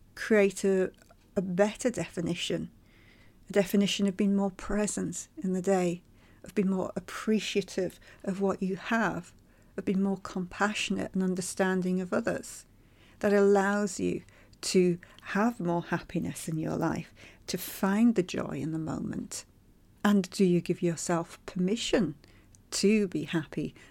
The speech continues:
or is time stopping you from doing the things you love? Do you do the things that you should do and must do rather than the ones that you enjoy that will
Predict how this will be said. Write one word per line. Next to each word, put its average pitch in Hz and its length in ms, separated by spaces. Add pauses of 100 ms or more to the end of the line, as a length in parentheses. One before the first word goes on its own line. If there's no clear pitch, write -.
or - 240 (440)
is 180 360
time 175 680 (220)
stopping - 520
you 160 300 (200)
from 160 260
doing 160 360
the 165 80
things 156 380
you - 80
love? - 540 (800)
Do 170 100
you 170 120
do 185 260
the 170 100
things 170 360
that - 180
you 165 100
should - 500
do 156 280 (340)
and 165 280
must 185 340
do 165 240 (260)
rather 175 400
than 165 280
the 165 120
ones 165 240
that - 260 (280)
you 165 280
enjoy 170 800 (120)
that 170 180
will 160 240